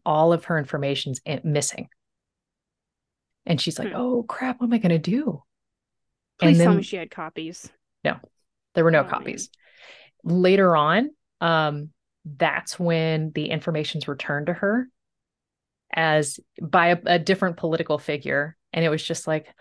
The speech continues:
Speaker 1: "I found these from a dubious character, and I
Speaker 2: <laughs>
Speaker 1: am taking the time to return them to you."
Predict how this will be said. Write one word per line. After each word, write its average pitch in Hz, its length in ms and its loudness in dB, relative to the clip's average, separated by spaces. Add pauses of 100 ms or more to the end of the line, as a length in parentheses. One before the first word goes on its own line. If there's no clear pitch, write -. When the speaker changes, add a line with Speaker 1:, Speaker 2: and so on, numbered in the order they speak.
(400)
Speaker 1:
"I 180 200 -2
found 160 420 0
these - 180 -6
from 147 200 -4
a 143 40 -6
dubious 151 540 -4
character, - 640 -4 (440)
and - 440 0
I 214 300 4
Speaker 2:
<laughs> - 0 -
Speaker 1:
am 180 140 4
taking 160 400 2
the 156 80 -2
time 151 280 -4
to 147 80 -8
return 151 320 -2
them 143 140 -2
to - 160 -8
you." - 360 -8